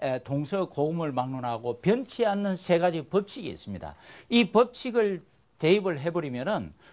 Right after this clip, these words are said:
우리는 지식, 주식 시장을 아주 쉽고 간단하게, 에, 파악하고 또 대응을 할 수가 있습니다. 자, 그 법칙을 첫 번째부터 한번, 아, 들어, 아, 자, 요겁니다. 예,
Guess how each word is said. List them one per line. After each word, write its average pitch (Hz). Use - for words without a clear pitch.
우리는 185
지식, 190
주식 190
시장을 139
아주 160
쉽고 247
간단하게, 226
에, 107
파악하고 185
또 190
대응을 156
할 214
수가 160
있습니다. 82
자, 101
그 233
법칙을 208
첫 220
번째부터 170
한번, 160
아, 90
들어, 113
아, 87
자, 98
요겁니다. 165
예, 90